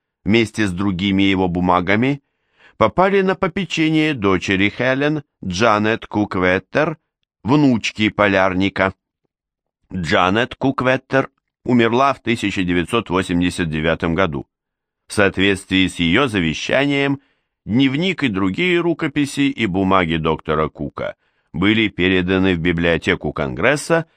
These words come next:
где они и хранятся в настоящее время.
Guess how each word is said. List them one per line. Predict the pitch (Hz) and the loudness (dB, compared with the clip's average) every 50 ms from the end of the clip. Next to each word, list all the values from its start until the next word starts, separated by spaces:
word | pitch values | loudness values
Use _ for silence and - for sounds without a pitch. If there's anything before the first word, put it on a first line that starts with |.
| _ _ _ _ _ _ - | _ _ _ _ _ _ -6
где | 87 110 147 165 | -2 0 0 0
они | 160 156 151 156 156 156 | 0 0 0 0 0 0
и | 147 | -2
хранятся | - - 156 156 135 101 92 87 80 - - 92 87 | -2 -2 0 0 2 2 0 0 -2 -2 -2 -2 0
в | 87 | 0
настоящее | 87 85 - - 85 82 82 80 78 - - 85 80 78 | -2 -2 -2 -2 0 0 0 0 -2 -2 -2 -2 -2 -2
время. | 73 71 73 73 76 85 104 110 | -2 -4 -4 -2 0 -2 -2 -2